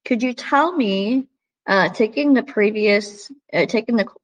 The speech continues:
question previous to the one that I asked about galaxy and planets,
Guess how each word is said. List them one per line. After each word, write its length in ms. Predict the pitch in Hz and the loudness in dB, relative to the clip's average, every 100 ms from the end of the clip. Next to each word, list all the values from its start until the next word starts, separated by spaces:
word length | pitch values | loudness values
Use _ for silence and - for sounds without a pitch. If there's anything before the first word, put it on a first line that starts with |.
| _ _ _ | _ _ _
question 460 | - 202 - 208 196 | -2 -2 0 -4 -4
previous 580 | 240 294 214 160 180 - | -2 0 2 0 -2 -6
to 560 | - 214 208 202 196 208 | -4 0 0 0 -4 0
the 160 | 208 | 0
one 320 | 196 190 190 | 2 2 2
that 100 | 190 | 2
I 80 | 185 | 2
asked 400 | 180 185 185 180 | 0 0 0 -2
about 380 | 185 185 160 - | 0 2 2 0
galaxy 520 | 175 165 160 - 180 | 2 2 -2 -4 -4
and 140 | 156 180 | -4 -6
planets, 640 | 160 156 - - - - | -6 -6 -8 -14 -20 -20